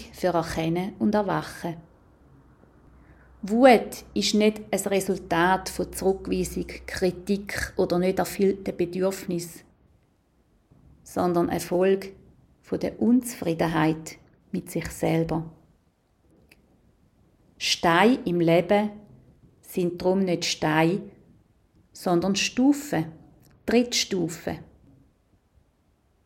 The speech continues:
Das Unterdrücken von emotionalen Botschaften führt dazu, dass Menschen die Verbindung zu sich selber verlieren oder die eigenen Bedürfnisse nicht mehr erkennen.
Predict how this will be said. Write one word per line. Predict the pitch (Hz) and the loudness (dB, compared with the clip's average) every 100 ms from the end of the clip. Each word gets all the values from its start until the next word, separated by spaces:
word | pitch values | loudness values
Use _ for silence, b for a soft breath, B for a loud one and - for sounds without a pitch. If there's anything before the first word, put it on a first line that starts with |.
| _ _ _ b b b - | _ _ _ b b b -20
Das | - | 0
Unterdrücken | 220 196 190 202 233 240 - 190 | 4 4 4 4 4 2 0 0
von | 180 180 175 - - - | 2 2 2 -2 -10 -2
emotionalen | 185 185 180 180 175 180 220 226 233 | 0 0 -2 -2 0 4 4 4 4
Botschaften | 190 214 214 180 180 - - | 2 2 0 -2 -2 -4 -8
führt | 175 202 202 202 196 | -6 0 0 0 -4
dazu, | 180 - 180 185 190 B B - | -8 -2 0 0 -4 B B -14
dass | - | -4
Menschen | 185 175 196 208 208 | 0 4 4 2 0
die | 208 | -4
Verbindung | 175 190 190 196 196 - | -6 -4 -2 -2 -2 -4
zu | 180 | -6
sich | 180 - | -6 -6
selber | - 170 170 175 | -2 0 0 -2
verlieren | 175 170 170 170 170 165 - b b b b b b b | -2 -2 -2 -2 -4 -6 -10 b b b b b b b
oder | 180 180 | -2 0
die | 175 - | 2 0
eigenen | 170 180 196 208 202 196 | 4 4 6 2 2 -2
Bedürfnisse | 175 185 190 202 - 202 - 190 | -4 0 0 0 -2 -6 -4 -2
nicht | 180 | 0
mehr | 180 | 0
erkennen. | 175 175 - 165 175 | -2 -4 -6 -6 -6